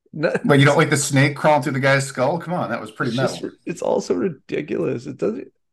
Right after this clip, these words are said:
Speaker 1: ugh, n-, just go on. <laughs>
Speaker 2: No, the, uh,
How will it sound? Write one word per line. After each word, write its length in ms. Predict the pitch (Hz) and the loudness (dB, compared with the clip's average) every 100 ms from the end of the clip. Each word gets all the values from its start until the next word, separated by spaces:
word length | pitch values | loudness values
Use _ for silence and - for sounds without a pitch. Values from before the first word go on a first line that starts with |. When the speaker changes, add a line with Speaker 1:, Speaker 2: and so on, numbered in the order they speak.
| - | -2
Speaker 1:
ugh, 400 | 170 151 123 - _ _ - | 2 2 0 -4 _ _ -18
n-, 100 | 127 - - | -18 -16 -8
just 200 | 151 - | -8 -4
go 100 | - | -6
on. 200 | - 95 _ _ - | -6 -12 _ _ -12
<laughs> 200 | 127 - | -10 -2
Speaker 2:
No, 320 | 156 131 - - | 0 0 -4 -6
the, 220 | 175 - - | -6 -6 -8
uh, 60 | 156 | -10